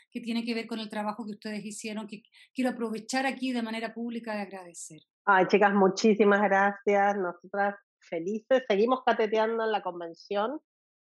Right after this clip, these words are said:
Speaker 2: así que, este, esperemos que quede algo también en, en la Constitución que nos asegure, eh,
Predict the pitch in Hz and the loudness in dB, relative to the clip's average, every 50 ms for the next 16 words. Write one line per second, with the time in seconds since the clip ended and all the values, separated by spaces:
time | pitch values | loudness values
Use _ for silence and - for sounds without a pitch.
0 | _ _ - 185 185 - - 208 196 185 208 208 202 190 190 185 180 175 147 170 | _ _ -2 -2 -2 0 -2 -2 0 2 2 4 4 4 4 4 4 2 2 0
1 | 185 - _ 190 185 - _ 220 220 220 233 240 247 247 240 233 208 - 226 226 | -4 -4 _ -8 -10 -2 _ 0 4 4 6 6 4 4 2 -6 -4 -2 0 0
2 | 214 214 208 208 208 214 202 214 214 208 214 214 202 202 208 202 208 202 185 185 | 2 2 2 2 0 -2 -4 -6 -6 -8 -8 -8 -6 -6 -6 -4 -4 -6 -6 -6
3 | 196 196 190 190 185 - 185 180 _ - 180 190 180 165 _ _ 202 208 214 233 | -6 -6 -6 -6 -6 -8 -12 -12 _ -10 -8 -8 -8 -10 _ _ 4 4 4 2
4 | 247 247 _ _ - - - - _ _ - 220 196 196 202 196 - 220 190 - | 0 -4 _ _ -20 -20 -20 -20 _ _ 2 4 6 6 4 4 4 0 0 2
5 | - 208 185 190 202 208 220 220 226 226 240 240 - _ _ _ _ _ _ _ | 0 0 2 4 6 6 6 6 4 2 2 0 -6 _ _ _ _ _ _ _
6 | - 185 190 175 170 170 170 170 160 | -10 -8 -6 -6 -6 -4 -6 -6 -8